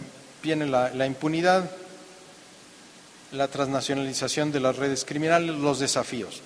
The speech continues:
Bueno, a los defensores de derechos humanos, una situación como la descrita nos plantea varios desafíos, varios retos. Primero, frente a un entorno centrado en temas de seguridad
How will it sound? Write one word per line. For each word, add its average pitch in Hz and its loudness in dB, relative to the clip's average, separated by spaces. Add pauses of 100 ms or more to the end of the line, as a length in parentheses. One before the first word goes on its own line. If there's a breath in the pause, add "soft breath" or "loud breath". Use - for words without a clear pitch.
(180)
Bueno, 127 -2 (1900 loud breath)
a 160 8
los 180 4
defensores 202 4
de 202 4
derechos 180 2
humanos, 175 4
una 190 2
situación 156 0
como 147 2
la 135 4
descrita 180 -2
nos 156 -2
plantea 135 2
varios 143 4
desafíos, 127 0
varios 143 2
retos. 131 -6
Primero, 147 4
frente 165 4
a 180 8
un 214 4
entorno 190 2
centrado 160 6
en 147 2
temas 156 2
de 139 -2
seguridad 139 2